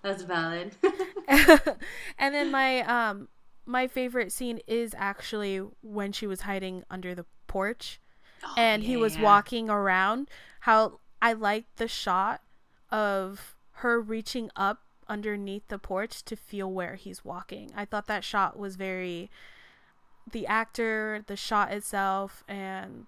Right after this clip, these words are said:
Speaker 2: the sound that came with it was very, um, just very well done.
Speaker 1: Yeah, I, I liked it 'cause I felt like it, it was, she, it, it showed her intelligence and it showed her,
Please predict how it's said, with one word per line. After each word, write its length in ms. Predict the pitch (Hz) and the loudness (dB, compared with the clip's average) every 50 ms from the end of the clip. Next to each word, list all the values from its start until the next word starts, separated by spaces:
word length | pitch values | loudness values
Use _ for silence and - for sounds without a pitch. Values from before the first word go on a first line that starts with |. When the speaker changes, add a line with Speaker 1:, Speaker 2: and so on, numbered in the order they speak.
| - - | -8 -6
Speaker 2:
the 100 | 220 214 | -6 -4
sound 300 | - - 214 196 202 202 | -2 0 0 0 0 0
that 100 | - - | -4 -6
came 240 | - - 208 196 190 | -6 -6 -6 -4 -4
with 200 | 190 190 202 - | -4 -4 -4 -4
it 140 | 196 175 101 | -4 -4 -4
was 160 | 196 196 190 | -6 -8 -6
very, 480 | 190 190 190 190 190 185 185 190 185 143 | -4 -2 0 0 0 0 -2 -2 -2 -4
um, 520 | - 185 190 185 185 - - - 226 233 - - - - - - - - - - - - - - - - - - - - - - - - - - - - - - - - 220 | -4 -4 -4 -4 -6 -8 -10 -12 -14 -16 -18 -20 -20 -20 -20 -20 -20 -20 -20 -20 -20 -20 -20 -20 -12 -10 -10 -10 -10 -12 -20 -20 -20 -20 -20 -20 -20 -20 -20 -20 -20 -14 -8
just 220 | - 247 226 - | -4 -4 -4 -4
very 320 | - 208 214 214 208 202 196 | -2 0 2 2 2 2 2
well 200 | 190 190 180 185 | 2 0 -2 -2
done. 400 | 196 196 - - - 220 226 - - - - - - - - - - - - - | -2 -4 -4 -4 -6 -8 -12 -16 -20 -20 -20 -20 -20 -20 -20 -20 -20 -20 -20 -16
Speaker 1:
Yeah, 340 | - 190 220 233 220 202 190 190 - | -10 -4 -2 -2 -2 -2 -4 -6 -4
I, 240 | 190 190 190 185 190 | -2 0 0 0 0
I 20 | |
liked 300 | 190 185 180 180 185 - | 0 0 0 -2 -2 -6
it 100 | 202 190 | -10 -10
'cause 120 | - 202 180 | -10 -8 -8
I 140 | 185 190 180 | -6 -8 -4
felt 260 | - - 180 175 175 | -2 -2 -2 0 -2
like 160 | 185 180 170 | -4 -8 -8
it, 120 | 175 170 180 | -10 -12 -10
it 100 | 185 190 | -8 -6
was, 280 | 185 180 180 - - - - - | -6 -8 -8 -12 -18 -20 -18 -14
she, 640 | - - - - 202 190 185 185 185 180 180 180 180 - - - - - - - - | -10 -10 -8 -8 -10 -10 -10 -10 -10 -12 -12 -14 -16 -20 -20 -20 -20 -20 -20 -10 -6
it, 440 | 208 202 202 196 175 - - - - - _ - - - - - | -4 -2 0 0 -2 -2 -6 -12 -20 -20 _ -20 -20 -20 -10 -6
it 200 | 214 208 - - | -6 -4 -4 -4
showed 840 | - - - - - 226 202 202 202 202 202 202 208 208 208 - - - - - _ _ _ _ _ - - - - - | -4 -4 -4 -4 -4 -4 -2 -2 -2 -2 -2 -2 -2 -4 -4 -6 -12 -20 -20 -20 _ _ _ _ _ -20 -20 -20 -20 -20
her 880 | - - - 202 190 180 175 170 170 165 165 165 165 165 160 - - - - - - | -18 -12 -6 -4 -2 -2 -2 -2 -2 -2 -4 -4 -6 -6 -8 -12 -14 -16 -20 -20 -14
intelligence 920 | - 185 170 165 160 160 156 151 156 160 151 147 147 - - - - - - - | -12 -12 -10 -8 -8 -8 -8 -10 -10 -10 -12 -12 -12 -12 -14 -16 -18 -18 -16 -12
and 100 | - 175 | -12 -12
it 180 | 175 170 - - | -12 -10 -10 -8
showed 380 | - - 190 175 175 175 175 | -6 -6 -4 -4 -4 -6 -6
her, 540 | 175 175 180 170 170 165 165 160 160 160 - | -6 -6 -6 -4 -4 -2 -4 -4 -6 -8 -12